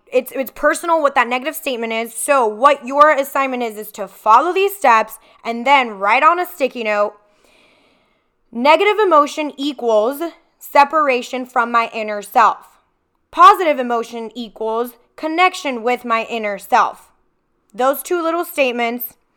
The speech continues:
write it on a sticky note. Once again, "Negative emotion equals separation from my inner self. Positive emotion equals connection with my inner self."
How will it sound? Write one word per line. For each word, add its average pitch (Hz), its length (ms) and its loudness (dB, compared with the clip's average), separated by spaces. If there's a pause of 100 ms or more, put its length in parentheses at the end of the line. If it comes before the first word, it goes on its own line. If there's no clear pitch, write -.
(580)
write 175 240 -6
it 269 100 0
on 294 140 2
a 294 80 -4
sticky 226 320 -6
note. 208 340 -2
Once 196 240 -8
again, 220 380 -4 (100)
"Negative 269 460 -2
emotion 269 560 -4
equals 214 640 -4
separation 240 1000 -4
from 208 320 -6
my 202 200 -4
inner 202 320 -8
self. 196 500 0 (500)
Positive 302 420 4
emotion 226 440 -8
equals 208 560 -10
connection 269 680 -6
with 202 220 -8
my 196 240 -8
inner 185 260 -10
self." - 480 -12